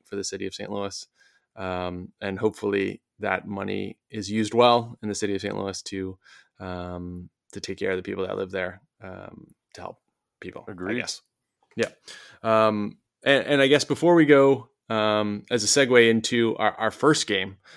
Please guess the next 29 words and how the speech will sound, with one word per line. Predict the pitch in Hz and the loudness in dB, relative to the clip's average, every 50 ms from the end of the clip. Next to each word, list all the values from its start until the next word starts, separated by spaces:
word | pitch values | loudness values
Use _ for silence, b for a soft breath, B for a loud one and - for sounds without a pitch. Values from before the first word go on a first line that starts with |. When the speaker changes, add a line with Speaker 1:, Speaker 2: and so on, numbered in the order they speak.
| b b b | b b b
Speaker 1:
on | 107 104 95 | -8 -6 0
Thursday | - 104 104 104 - 110 101 | 2 2 2 2 2 0 0
night, | 98 98 98 98 101 - _ _ _ _ _ _ _ _ _ _ _ _ | 2 2 0 0 -2 -4 _ _ _ _ _ _ _ _ _ _ _ _
or, | - 101 - | -10 -8 -4
or | - 101 | -4 -4
Thursday, | - - 113 110 110 95 107 104 98 98 95 95 92 95 - | 0 4 4 4 4 4 4 4 4 2 0 -2 -6 -14 -8
not | 104 101 107 | -4 0 2
even | 120 127 160 165 | 2 4 4 4
night, | 147 131 104 - - _ _ _ _ _ - | 4 4 2 2 0 _ _ _ _ _ 2
Thursday | - 113 120 104 120 120 110 | 4 4 4 4 2 2 2
Speaker 2:
Right. | 107 104 | 4 4
Speaker 1:
day, | 113 123 143 123 - 98 | 6 6 6 4 2 0
Speaker 2:
Oh, | 101 101 | -4 -6
boy. | 98 90 101 101 | -6 -6 -2 2
Speaker 1:
twelve | 98 123 131 151 131 | 6 6 6 6 4
thirty | - 127 139 151 147 143 135 135 | 4 6 6 8 8 8 6 6
in | 131 | 6
the | 127 127 | 6 6
afternoon, | 127 123 123 - 127 123 135 143 135 120 | 6 6 6 4 2 2 4 4 2 2
Eastern | 110 135 131 - - 113 107 | 2 2 0 0 0 -2 0
time, | 98 110 104 101 98 95 B B B B - | 2 2 2 2 0 -4 B B B B -4
in | - 123 | -2 2
the | 123 123 | 2 4
morning, | 117 117 127 147 165 170 156 139 120 113 110 104 101 - | 4 6 6 6 8 8 8 6 6 4 2 -2 -4 -10
if | - 101 - | -10 -10 -6
you | 110 104 | -2 -2
are | 104 104 101 | 0 0 0
on, | 101 98 101 101 98 98 95 92 | 0 0 0 -2 -2 -4 -6 -6
uh, | 98 95 95 95 92 95 | -6 -6 -6 -6 -6 -8